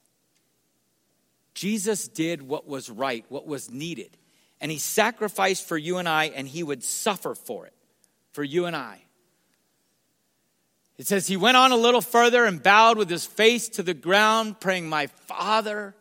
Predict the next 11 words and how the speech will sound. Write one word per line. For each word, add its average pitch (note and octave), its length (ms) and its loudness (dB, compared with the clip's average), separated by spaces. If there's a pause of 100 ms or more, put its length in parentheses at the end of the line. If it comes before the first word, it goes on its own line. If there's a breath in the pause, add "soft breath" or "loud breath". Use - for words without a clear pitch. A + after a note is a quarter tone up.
(500)
if - 200 -10
it E3 80 -4
is D3+ 160 -4
possible, G#3 880 -4 (680)
let E3 280 0
this' D3+ 260 -2
what? C3+ 340 0 (1600)
This - 220 -8
cup A#3+ 400 -4
of F3+ 120 -6
suffering D3+ 720 -6